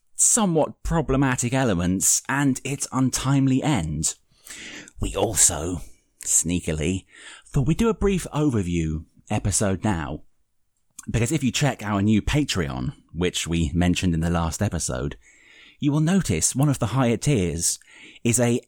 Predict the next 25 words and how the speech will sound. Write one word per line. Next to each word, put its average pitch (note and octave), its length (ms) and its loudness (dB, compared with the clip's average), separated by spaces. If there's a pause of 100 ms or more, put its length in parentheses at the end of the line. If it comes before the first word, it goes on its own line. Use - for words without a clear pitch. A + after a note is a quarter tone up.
episode-by-episode B2 1700 0
breakdown D#2 840 0
of G#3 260 0
Dollhouse, E2 720 -2 (680)
featuring A#2 640 2
me, C#3+ 360 4 (120)
Kelly, A#2+ 340 2
and A2 240 4
Gina, G#2 480 0 (260)
where A#2 140 2
we'll A#2 120 2
be A2 120 4
watching C3+ 380 2
each B2+ 220 2
episode E2+ 480 0
and F#2 180 2
giving G#2+ 360 2
our A2 220 2
thoughts F2 680 0 (440)
every, A2+ 340 0 (160)
probably F2+ 360 2 (140)
every F2 260 2 (400)
couple E2+ 260 0
of E2+ 60 2
weeks E2+ 420 -2